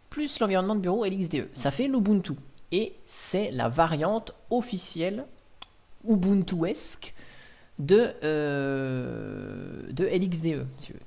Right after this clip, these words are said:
Donc, ça donne une certaine stabilité et une,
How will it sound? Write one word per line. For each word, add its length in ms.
Donc, 320
ça 540
donne 500
une 160
certaine 880
stabilité 920
et 60
une, 100